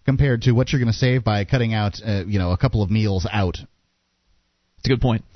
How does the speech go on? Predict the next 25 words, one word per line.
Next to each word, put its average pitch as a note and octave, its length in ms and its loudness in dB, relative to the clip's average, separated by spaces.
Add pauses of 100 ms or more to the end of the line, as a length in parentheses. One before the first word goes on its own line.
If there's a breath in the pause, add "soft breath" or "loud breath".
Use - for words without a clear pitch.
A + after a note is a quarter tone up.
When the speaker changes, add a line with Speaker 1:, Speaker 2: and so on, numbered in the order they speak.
(340 soft breath)
Speaker 2:
Cut F#3+ 140 4
out, F#3 360 0
uh, D3 400 2
cable F#3+ 300 0
television D#3+ 480 0
is A#2 100 -2
number C#3+ 160 -2
thirteen. D3 640 0
I'm C3+ 60 0
not E3 120 0
saying D#3+ 220 -2
I C3+ 80 0
don't D3+ 240 0
watch B2+ 240 -2
T C#3 180 0
V. B2 240 0
I E3+ 120 0
watch D3 260 -2
D D3+ 160 0
V C3+ 140 0
Ds C3+ 360 -2
so C#3 120 0
that C3 100 0
I'm B2+ 160 -2
sure D#3+ 380 0